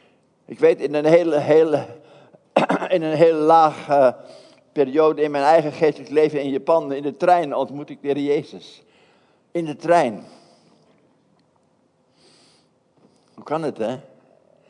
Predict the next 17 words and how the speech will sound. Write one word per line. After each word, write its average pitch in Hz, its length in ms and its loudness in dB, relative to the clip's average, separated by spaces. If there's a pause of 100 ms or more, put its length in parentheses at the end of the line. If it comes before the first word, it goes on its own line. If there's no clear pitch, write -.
(460)
Hij 123 120 -6
zat 143 200 -4
naast 160 380 -2
me. 98 120 -12 (1400)
Hij 107 100 -18
praatte 160 380 -2
met 120 160 -8
mij. 87 320 -10 (580)
En 131 80 -6
ik 131 100 -8
ging 160 200 -6
naar 151 160 0
huis 208 520 -2 (400)
een 180 180 -8
totaal 247 1120 2
ander 208 300 -2
mens. 165 560 -10